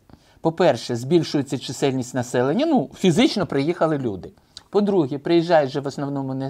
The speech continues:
не старечі люди, а приїжджають, ну, люди або молодого, або молодші за середній вік, тобто які ще працюють, народжують дітей. По-третє, приїжджають в основному люди з бідніших країн.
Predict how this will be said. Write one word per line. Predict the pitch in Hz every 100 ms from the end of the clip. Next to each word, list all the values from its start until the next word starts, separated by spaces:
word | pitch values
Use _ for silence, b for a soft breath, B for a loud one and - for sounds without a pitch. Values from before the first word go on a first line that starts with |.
| 139
не | 139 131
старечі | - 185 254 - 113
люди, | 95 98 - _ b b b -
а | 123
приїжджають, | 156 165 233 320 262 -
ну, | 254 220 202
люди | 220 180
або | 156 165
молодого, | 180 214 247 285 302 208 -
або | 156 165 180 175 B B B B B B -
молодші | 147 185 175 -
за | 143 135
середній | 143 113 98 95
вік, | 95 87 -
тобто | 98 - - - _ _ _ _ _ _ _ -
які | 113 110 117
ще | - 110
працюють, | 107 - 214 220 202 131
народжують | 127 120 98 101 92
дітей. | 101 - 202 214 - b b b b
По-третє, | 202 214 214 147 127 143 165 B B B B B
приїжджають | 147 160 165 226 339 359
в | 208
основному | 196 190 202 262 254 220
люди | 240 277 214 170 -
з | 143
бідніших | 160 165 208 226 214 214
країн. | 185 165 123 95